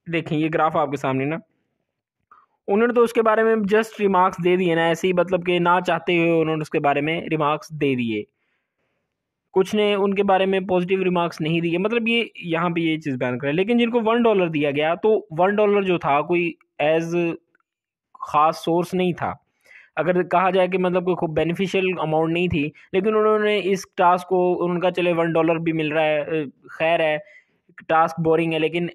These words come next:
as a enjoyment टास्क को लिया और उन्होंने काफ़ी पॉजिटिव रिमार्क्स दिए उस चीज़ के बारे में। लेकिन जिनको ट्वेंटी डॉलर दिए गए उन्होंने इस टा-, उन्होंने सिर्फ पैसों को देखा, उन्होंने टास्क को नहीं देखा क्या कर रहे हैं। उन्होंने ना चाहते हुए भी,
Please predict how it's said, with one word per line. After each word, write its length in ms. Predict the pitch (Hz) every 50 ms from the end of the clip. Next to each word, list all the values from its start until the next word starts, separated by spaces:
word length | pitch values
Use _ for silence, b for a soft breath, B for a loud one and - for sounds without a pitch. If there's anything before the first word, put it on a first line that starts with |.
| - 147 160
as 120 | 160 160
a 40 | 180 -
enjoyment 560 | 180 180 165 147 156 151 151 151 160 160 160
टास्क 260 | 151 139 131 135 -
को 60 | 156
लिया 180 | 151 156 165 160
और 140 | 156 156 160
उन्होंने 300 | 160 156 160 160 165 170 180 180 175 -
काफ़ी 260 | 160 151 - - 180
पॉजिटिव 420 | 175 156 147 139 143 160 160 143
रिमार्क्स 340 | 147 139 127 113 113 - -
दिए 120 | - 127 123
उस 180 | 123 120 -
चीज़ 160 | - 120 110 -
के 60 | 117
बारे 200 | 104 107 104 101
में। 80 | 101 101 b b b b -
लेकिन 200 | 165 175 202 202
जिनको 240 | 202 208 196 202 208
ट्वेंटी 300 | 202 190 175 175 196 214
डॉलर 280 | 208 208 190 180 170
दिए 200 | 160 156 139 139 127
गए 180 | 139 143 151
उन्होंने 440 | 160 - 165 170 180 190 196 196 196 196
इस 200 | 185 180 - _ _ _ -
टा-, 180 | 165 156 160 160 165
उन्होंने 280 | 180 185 196 196 196
सिर्फ 280 | 190 - 202 196 185 185 -
पैसों 280 | - 156 143 - 185 175
को 100 | 170 151
देखा, 260 | 123 110 - - 113
उन्होंने 320 | 110 147 160 170 170 175 165
टास्क 320 | 175 160 151 160 151 -
को 80 | - 170
नहीं 120 | 170 170
देखा 200 | 160 147 131 151
क्या 220 | 139 139 139 131 127
कर 180 | 120 131 120
रहे 100 | 117 120
हैं। 80 | 127 139 B B B B B B
उन्होंने 460 | 190 196 208 214 214 214 214 208 202 - _ _ _ _ _ _ _ _ _ _ _ _ _ -
ना 300 | 151 151 165 170 180 202
चाहते 340 | 196 202 196 185 185 - 220
हुए 220 | 214 202 165 139 131
भी, 280 | 135 139 143 156 165